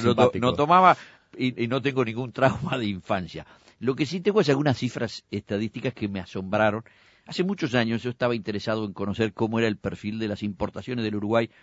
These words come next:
Speaker 1: a comienzos del siglo, eh, veinte. Y, y me enco-, porque yo estaba de director de ancap y estaba preocupado desde el directorio del tema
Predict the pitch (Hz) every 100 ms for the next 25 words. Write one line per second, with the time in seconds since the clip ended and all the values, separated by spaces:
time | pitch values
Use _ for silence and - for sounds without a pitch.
0 | _ _ 107 107 107 110 104 92 - 95
1 | 95 90 _ 90 90 95 92 - - _
2 | _ _ _ _ _ _ 131 135 135 127
3 | 123 120 - _ _ 165 165 170 - 165
4 | - 151 139 131 151 165 147 110 98 98
5 | - 113 101 92 127 - 110 98 117 110
6 | 107 95 117 151 110 101 - - 101 95
7 | 95 98 104 95 117 123 131 104 98 98
8 | 104 120